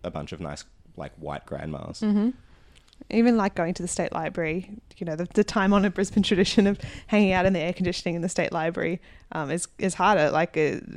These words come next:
Speaker 2: you know, that's not a easy option for you if you're a black kid or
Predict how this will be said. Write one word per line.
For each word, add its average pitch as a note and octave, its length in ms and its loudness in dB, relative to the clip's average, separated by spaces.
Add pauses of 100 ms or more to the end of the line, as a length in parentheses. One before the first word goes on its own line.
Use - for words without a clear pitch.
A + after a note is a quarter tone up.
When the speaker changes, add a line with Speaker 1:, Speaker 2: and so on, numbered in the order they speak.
Speaker 2:
you F3+ 100 -4
know, C#3+ 120 -2
that's E3+ 220 -4
not F3+ 140 0 (500)
a D#3 320 0
easy F3 220 0
option E3 320 -4
for - 100 -8
you D3+ 120 -2
if F3 120 -8
you're D#3 160 -2
a D#3+ 60 -4
black - 260 -8
kid - 240 -6
or - 260 -4